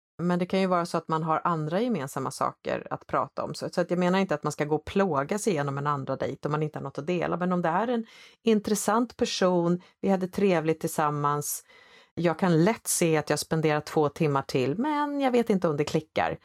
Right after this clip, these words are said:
Då tycker jag man ska göra det, för att det är ju alltid värdefullt att, att, eh, vara social med andra människor, särskilt om det är givande. Men om du inte har någonting gemensamt,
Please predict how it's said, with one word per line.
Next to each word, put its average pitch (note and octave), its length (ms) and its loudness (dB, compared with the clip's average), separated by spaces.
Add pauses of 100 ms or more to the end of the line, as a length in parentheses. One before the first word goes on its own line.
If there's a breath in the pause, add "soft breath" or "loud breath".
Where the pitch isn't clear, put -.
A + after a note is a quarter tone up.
(280 soft breath)
Då A#3 120 4
tycker D4 220 0
jag A#3+ 40 4
man A3+ 100 4
ska F#3+ 140 0
göra A2 340 4
det, - 60 -2
för - 140 -2
att - 60 -4
det F3 60 2
är F#3 40 4
ju G3+ 100 4
alltid F#3+ 260 0
värdefullt D3+ 580 -2
att, - 300 -8 (180)
att, - 320 -10
eh, B2+ 280 0 (440)
vara F3+ 140 2
social D#3 480 2
med C#3 80 0
andra C#3+ 200 0
människor, D#3+ 360 2
särskilt E3 380 0
om B3+ 100 4
det F3+ 80 2
är D#3 40 2
givande. E3 440 2
Men F3+ 160 4
om F#3 120 2
du G3 80 4
inte F#3+ 220 4
har G#3+ 80 2
någonting F#3+ 600 2
gemensamt, - 680 -2